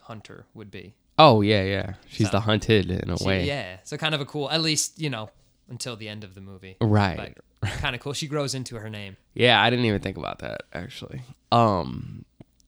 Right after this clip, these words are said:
Speaker 2: yeah, so she's mad 'cause, you know, she thinks that he told his friends, and he says, "You cannot ruin my birthday. I'm too rich for this."
Speaker 1: <laughs> Too rich.
Speaker 2: Uh,
Speaker 1: I'm a big boy.
Speaker 2: <laughs> lonely boy Aaron strikes again,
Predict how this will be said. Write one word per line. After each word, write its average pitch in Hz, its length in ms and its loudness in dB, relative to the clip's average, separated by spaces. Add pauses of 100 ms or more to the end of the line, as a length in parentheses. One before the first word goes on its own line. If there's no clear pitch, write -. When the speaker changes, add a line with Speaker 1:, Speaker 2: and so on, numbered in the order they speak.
(280)
Speaker 2:
yeah, 139 160 4
so 101 100 -4
she's 113 240 0
mad 104 500 2 (240)
'cause, 95 500 -2 (180)
you 110 80 -4
know, 87 120 -8
she 95 220 -8
thinks 87 320 -6
that 85 200 -8
he 92 140 -8
told 87 280 -8
his 95 80 -10
friends, 135 500 -2 (800)
and 98 100 -4
he 98 80 0
says, 92 260 -4
"You 104 80 -4
cannot - 480 -8
ruin 104 220 -2
my 90 140 -8
birthday. - 460 -14 (920)
I'm 95 200 -8
too 160 260 2
rich 95 380 -4
for - 100 -10
this." - 400 -6
Speaker 1:
<laughs> - 40 -20
Too 202 180 -2
rich. - 400 -12 (360)
Speaker 2:
Uh, 104 420 4
Speaker 1:
I'm - 120 0
a - 60 -10
big 147 200 -6
boy. 117 220 -12 (360)
Speaker 2:
<laughs> - 380 -20
lonely 117 420 6
boy 110 400 6
Aaron 98 440 0
strikes - 420 -4
again, 98 520 -4